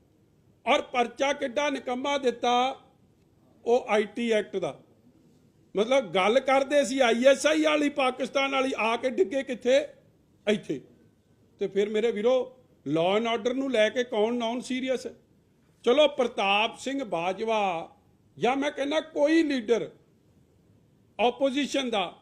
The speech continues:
ਜੇ ਕੋਈ ਕੰਸਰਨ ਰੇਜ਼ ਕਰ ਰਿਹਾ, ਪਹਿਲੀ ਗੱਲ ਇੱਕ ਨਿੱਜੀ ਚੈਨਲ ਨੂੰ ਕੁਛ ਕਿਹਾ,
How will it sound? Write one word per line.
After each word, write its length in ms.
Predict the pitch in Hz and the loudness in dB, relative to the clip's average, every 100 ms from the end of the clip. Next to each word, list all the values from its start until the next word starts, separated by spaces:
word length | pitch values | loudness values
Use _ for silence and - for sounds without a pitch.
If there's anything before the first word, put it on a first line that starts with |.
| _ _ _ _ _ | _ _ _ _ _
ਜੇ 200 | 131 247 | -2 0
ਕੋਈ 240 | 277 311 311 | 0 -4 -4
ਕੰਸਰਨ 680 | 269 247 208 233 247 285 | -2 -4 -2 0 2 2
ਰੇਜ਼ 340 | 226 226 262 262 | 8 10 10 8
ਕਰ 140 | 240 | 4
ਰਿਹਾ, 140 | 240 | 4
ਪਹਿਲੀ 420 | 240 240 254 294 262 | 4 2 2 2 2
ਗੱਲ 500 | 214 214 233 240 254 - - _ _ _ _ _ - | 4 4 4 4 2 -4 -20 _ _ _ _ _ -2
ਇੱਕ 160 | 233 247 | 0 2
ਨਿੱਜੀ 420 | 214 196 202 262 | 4 4 2 -2
ਚੈਨਲ 400 | 220 208 214 240 | 2 2 2 -2
ਨੂੰ 140 | 247 | -4
ਕੁਛ 280 | 247 233 208 | -4 -8 -8
ਕਿਹਾ, 460 | - 190 196 180 | 0 2 4 2